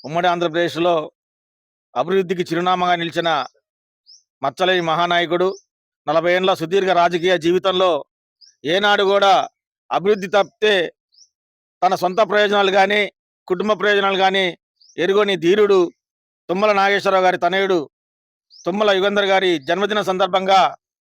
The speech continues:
జీవన సంధ్య వృద్ధాశ్రమంలో వృద్ధుల మధ్య వేడుకలు జరుపుకోవటం చాలా ఆనందంగా ఉంది. ఈ యొక్క కార్యక్రమానికి పిలిచిన వెంటనే విచ్చేసిన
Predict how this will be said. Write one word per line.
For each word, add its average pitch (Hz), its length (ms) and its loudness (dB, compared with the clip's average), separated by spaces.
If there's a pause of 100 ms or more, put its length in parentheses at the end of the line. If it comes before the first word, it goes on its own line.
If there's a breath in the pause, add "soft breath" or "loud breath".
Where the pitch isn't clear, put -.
(680)
జీవన 202 260 0
సంధ్య 208 300 0
వృద్ధాశ్రమంలో 190 840 0 (300)
వృద్ధుల 175 300 0
మధ్య 202 320 2
వేడుకలు 190 300 0
జరుపుకోవటం 185 600 0 (420)
చాలా 185 180 4
ఆనందంగా 202 400 0
ఉంది. 214 240 0 (640)
ఈ 330 80 -4
యొక్క 392 160 0
కార్యక్రమానికి 214 680 0
పిలిచిన 208 320 -2
వెంటనే 214 320 0
విచ్చేసిన 208 480 -2